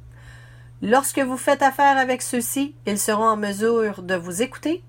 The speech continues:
de voir à y ranger tous vos biens et d'organiser le tout pour que ce soit fonctionnel et facile d'utilisation. Les rangements excentriques et ou ingénieux.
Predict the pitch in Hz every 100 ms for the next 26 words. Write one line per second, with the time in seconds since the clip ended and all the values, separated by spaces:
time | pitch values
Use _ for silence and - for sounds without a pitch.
0 | - - - - - 220 220 233 226 214
1 | - 190 190 190 208 196 190 190 - 349
2 | 269 214 185 208 220 - 175 170 220 226
3 | 220 190 214 190 170 285 320 - 196 -
4 | 170 160 - 202 - 214 - 208 214 285
5 | 294 165 165 190 196 294 302 269 262 277
6 | 233 190 151 - 131 - - - - -
7 | - - - - - - - - - -
8 | - 214 254 269 269 262 294 285 294 -
9 | 294 - 508 - - - 214 196 208 269
10 | 208 160 135